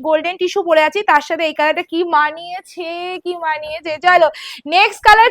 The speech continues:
চলে যাচ্ছি, আবার একটা ব্যাক পো-, ওফ, back to back হিট কালার দিলে কি করে হবে? back to back, আচ্ছা আগেরটা না মনে হয় বেবি পিঙ্কই ছিল না, এটা মনে হয় হট পিঙ্ক হবে, এরপরে হট পিঙ্ক দেবো। চলো রামাটা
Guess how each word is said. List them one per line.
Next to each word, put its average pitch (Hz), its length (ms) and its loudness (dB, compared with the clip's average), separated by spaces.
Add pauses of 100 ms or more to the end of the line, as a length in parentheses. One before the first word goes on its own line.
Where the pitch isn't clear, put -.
চলে 403 220 4
যাচ্ছি, 453 240 2 (220)
আবার 381 260 8 (120)
একটা 427 200 4 (640)
ব্যাক 392 260 6 (380)
পো-, 302 240 -4 (920)
ওফ, 277 200 2 (1040)
back 262 220 -4 (120)
to 339 80 -12 (100)
back 359 160 -10 (120)
হিট 294 280 -16
কালার 349 240 -6 (100)
দিলে 320 180 -8 (120)
কি 330 80 -10 (160)
করে 415 200 -4 (100)
হবে? 403 280 -4 (240)
back 311 220 0
to 370 120 -6
back, 381 140 -2 (320)
আচ্ছা 392 160 6 (120)
আগেরটা 392 380 2
না 508 140 4
মনে 359 140 0
হয় 381 140 -2
বেবি 349 260 0
পিঙ্কই 453 300 0
ছিল 339 120 0 (120)
না, 453 40 2 (200)
এটা 403 220 0
মনে 415 140 -4
হয় 349 100 0
হট 294 180 0
পিঙ্ক 302 180 -8
হবে, 269 160 2
এরপরে 370 300 2
হট 294 200 6
পিঙ্ক 311 200 -8
দেবো। 254 140 0 (520)
চলো 392 380 8 (280)
রামাটা 415 540 8